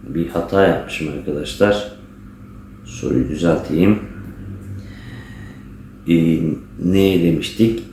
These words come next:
X kare artı üçe u diyeceğim. İki x dx du olacak. X dx dediğim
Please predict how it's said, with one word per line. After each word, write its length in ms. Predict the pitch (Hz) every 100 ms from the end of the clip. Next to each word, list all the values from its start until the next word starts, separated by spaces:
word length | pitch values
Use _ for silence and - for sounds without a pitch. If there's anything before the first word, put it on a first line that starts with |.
| -
X 360 | 107 - - -
kare 360 | 95 82 - -
artı 400 | 87 82 - - - -
üçe 340 | 90 - 87 - - - 95
u 260 | 107 110
diyeceğim. 520 | 113 113 101 107 107 107 - - - - - -
İki 440 | 107 - 120 101
x 320 | 85 - - 87
dx 800 | 92 85 - - - - - 90
du 520 | 87 82 82 107 117
olacak. 800 | 117 123 110 117 113 113 - - - - - 127
X 460 | 147 131 - -
dx 560 | 92 87 80 87 - -
dediğim 440 | - 87 104 131